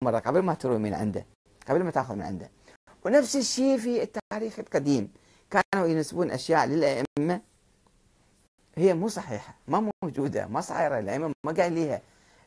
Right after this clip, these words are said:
أنت لو تحب أهل البيت لازم تروح تبحث وتنقي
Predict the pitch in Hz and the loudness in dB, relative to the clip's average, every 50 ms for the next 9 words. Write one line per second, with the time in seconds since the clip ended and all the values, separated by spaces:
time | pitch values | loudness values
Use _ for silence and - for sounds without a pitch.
0 | _ - 175 190 190 175 - - 160 156 - - - 170 - - 143 135 135 135 | _ 2 2 4 4 2 2 4 4 2 2 2 0 0 0 0 0 2 2 4
1 | 156 190 214 214 214 214 - - - - _ - - 156 147 - - 160 151 - | 4 4 4 4 0 -2 -6 -20 -20 -18 _ 0 2 2 2 0 -4 -6 -6 -4
2 | - 175 196 185 - - 214 208 - - 190 185 - 143 143 - 175 202 - - | 0 0 0 2 2 0 0 0 0 0 -4 -4 -2 -4 -6 -6 -6 -6 -6 -2
3 | - 185 | -2 -2